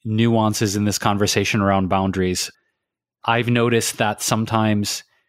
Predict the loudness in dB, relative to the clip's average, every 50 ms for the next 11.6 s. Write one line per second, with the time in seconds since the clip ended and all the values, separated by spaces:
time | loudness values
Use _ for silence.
0 | _ _ _ _ _ _ _ _ -4 -2 -2 0 2 2 0 0 0 0 0 2
1 | 2 2 0 0 -2 -8 -20 _ _ _ _ _ _ _ _ _ -2 0 2 4
2 | 4 4 4 4 2 0 0 0 0 0 0 0 2 0 0 0 -2 -2 -2 0
3 | 0 0 0 0 0 0 0 0 -2 0 0 0 2 2 2 0 0 0 -2 0
4 | 0 0 0 0 0 0 0 0 0 0 -2 -2 0 -2 -2 0 0 2 2 2
5 | 2 2 2 0 0 0 0 0 0 0 -2 -2 -2 -2 -2 -2 -2 -2 -2 -2
6 | -2 -2 -2 0 2 2 2 2 2 0 2 2 0 0 0 -2 -2 -2 -4 -6
7 | -8 -12 -16 _ _ _ _ _ _ _ -4 -2 0 0 0 0 0 0 0 -2
8 | -2 -2 -2 0 -2 -2 0 0 0 0 0 0 0 0 0 0 0 0 2 0
9 | 0 0 -2 _ _ _ _ _ _ _ 0 2 2 2 2 0 0 0 0 -2
10 | -2 -2 -4 -2 0 0 2 2 2 2 0 0 0 0 0 0 0 0 0 0
11 | 0 -2 -2 -2 -2 -4 -4 -6 -6 -8 -12 -20